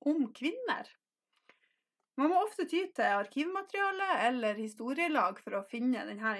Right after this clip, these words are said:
informasjonen. Kvinnehistoria har vært underkommunisert hele veien. Eh, og det finnes lite eller ingen informasjon om kjente norske damer.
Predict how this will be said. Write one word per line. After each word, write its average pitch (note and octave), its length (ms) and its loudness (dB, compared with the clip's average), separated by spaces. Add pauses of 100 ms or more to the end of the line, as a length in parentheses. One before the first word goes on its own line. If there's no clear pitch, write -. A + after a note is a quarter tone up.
informasjonen. - 600 -12 (920)
Kvinnehistoria F4+ 720 0
har B3+ 180 4
vært A#3 220 0
underkommunisert C#4+ 800 -2
hele A#3 340 -6
veien. A3 380 -6 (640)
Eh, A3 320 -2
og B3+ 100 0
det C#4+ 80 0
finnes G4+ 320 -4
lite C4+ 540 0
eller A3 240 -2
ingen C4 340 2
informasjon A3 640 -4
om C#4 160 4
kjente - 680 -4
norske - 420 -6
damer. G#3+ 480 -4